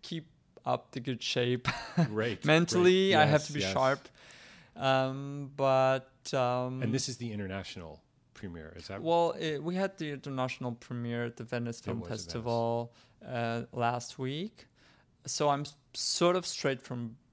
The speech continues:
Speaker 1: Venice through Warsaw, w-, where I live. I had to pack my things and get it and just, you know. So in Venice, we were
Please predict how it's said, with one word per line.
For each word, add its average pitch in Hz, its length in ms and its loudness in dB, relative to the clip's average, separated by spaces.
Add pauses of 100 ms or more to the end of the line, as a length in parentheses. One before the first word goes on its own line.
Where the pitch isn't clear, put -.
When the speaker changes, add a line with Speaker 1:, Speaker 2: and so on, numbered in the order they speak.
Speaker 1:
Venice 117 600 -4
through 170 240 -2
Warsaw, 131 580 0
w-, 120 280 -6
where 123 240 -2
I 117 240 -2 (160)
live. 120 320 -6 (500)
I 120 100 -2
had 123 160 -4
to 120 100 -14
pack 120 280 -4
my 117 160 -4
things 120 580 -4
and 120 320 -6
get 120 220 -2
it 117 220 -6
and 117 440 -6
just, - 340 -8 (420)
you 123 100 -4
know. 120 260 -2 (400)
So 165 340 4
in 160 180 -4
Venice, 170 500 0
we 143 100 0
were 131 340 0